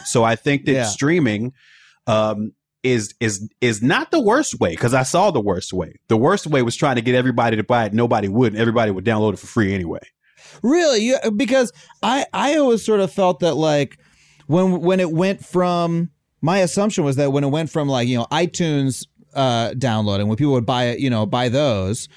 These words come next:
Speaker 2: uh, to streaming, that, like, revenue went down even further. But you, those were actually the worst days to you, the iPod years.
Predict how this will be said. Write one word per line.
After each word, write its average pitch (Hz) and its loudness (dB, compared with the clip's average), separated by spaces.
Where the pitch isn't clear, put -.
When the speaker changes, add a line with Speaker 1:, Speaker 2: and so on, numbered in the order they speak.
Speaker 2:
uh, 123 0
to 151 -2
streaming, 175 -2
that, 135 0
like, 135 0
revenue 151 0
went 135 -2
down 131 -2
even 113 -2
further. 165 0
But 135 -2
you, 156 -2
those 175 0
were 180 0
actually 151 -2
the 127 0
worst 151 0
days 98 -2
to 113 -8
you, 98 -4
the 120 -2
iPod 143 -2
years. 90 -8